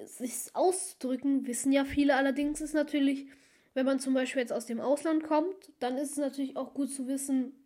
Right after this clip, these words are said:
ähm, weil Deutsch ist natürlich eine schwere Sprache, muss man einfach sagen. Und dann ist einfach gut, da mehr drüber zu erfahren und ja. Oder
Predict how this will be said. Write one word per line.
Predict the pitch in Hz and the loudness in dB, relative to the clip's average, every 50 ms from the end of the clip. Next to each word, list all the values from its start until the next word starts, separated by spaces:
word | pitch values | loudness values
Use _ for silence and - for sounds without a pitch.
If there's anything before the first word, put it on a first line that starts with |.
| _ _ _ _ _ _ _ _ _ _ _ _ _ _ _ _ _ _ - - - - - - - - - - - - | _ _ _ _ _ _ _ _ _ _ _ _ _ _ _ _ _ _ -20 -20 -20 -20 -20 -20 -20 -20 -20 -20 -8 -4
ähm, | 285 277 262 262 262 262 254 254 247 240 240 233 233 220 226 | 0 2 2 4 4 4 2 2 2 0 0 0 0 -2 -2
weil | 220 226 | -4 -4
Deutsch | 220 226 226 233 226 - | -2 -2 -2 -2 -4 -6
ist | - - - | -8 -8 -8
natürlich | 247 233 233 - 262 247 233 - - | -8 -8 -6 -6 -6 -6 -6 -8 -8
eine | 226 220 | -6 -6
schwere | - - - 240 240 220 220 226 | -6 -6 -4 -2 -2 -2 -2 -4
Sprache, | - - - 233 226 226 233 262 | -8 -8 -6 -4 -4 -2 -2 -2
muss | 247 240 233 - | -2 -2 -4 -8
man | 240 214 | -8 -6
einfach | 214 220 226 - | -8 -8 -10 -12
sagen. | - - 233 220 220 233 262 285 320 311 - _ _ _ - - _ _ _ - - - - - - _ _ - | -12 -8 -8 -6 -6 -4 -4 -6 -6 -8 -12 _ _ _ -20 -20 _ _ _ -20 -20 -20 -20 -20 -20 _ _ -2
Und | 269 269 | 0 2
dann | 277 285 | 2 2
ist | 294 277 277 | 0 0 -2
einfach | - 285 269 269 254 - - | -2 -2 -2 -2 -4 -6 -2
gut, | - 277 294 302 302 302 | 0 2 2 2 2 2
da | 294 262 254 254 254 247 | 0 0 0 0 -2 -4
mehr | 247 254 254 262 262 247 | -4 -2 -2 -2 -2 -2
drüber | 233 226 247 247 254 240 | -4 -6 -4 -4 -4 -4
zu | 240 - 269 262 | -4 -4 -4 -4
erfahren | 247 233 - - 262 262 240 233 220 | -4 -4 -4 -2 -2 0 0 -2 -4
und | 190 - 208 208 214 214 - - - - - - | -6 -8 -10 -10 -10 -12 -12 -14 -18 -20 -12 -6
ja. | 240 240 208 180 - - _ _ _ _ _ _ - - - - - - - - _ _ _ | -4 -4 -4 -4 -8 -16 _ _ _ _ _ _ -20 -20 -20 -20 -20 -20 -20 -20 _ _ _
Oder | - 277 262 262 262 262 262 262 | -2 0 0 2 0 0 -2 -4